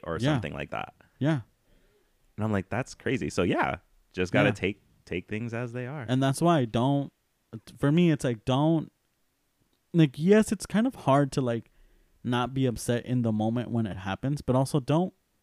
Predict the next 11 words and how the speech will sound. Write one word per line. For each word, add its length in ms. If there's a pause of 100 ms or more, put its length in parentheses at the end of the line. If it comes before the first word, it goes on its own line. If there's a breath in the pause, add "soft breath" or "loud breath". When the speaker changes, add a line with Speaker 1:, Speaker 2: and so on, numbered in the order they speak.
(260)
Speaker 2:
get 220
Speaker 1:
Don't 140
Speaker 2:
so 80
hung 80
Speaker 1:
dwell. 380
Speaker 2:
up. 80
Yeah, 260
don't 240
dwell 240
on 160
it. 240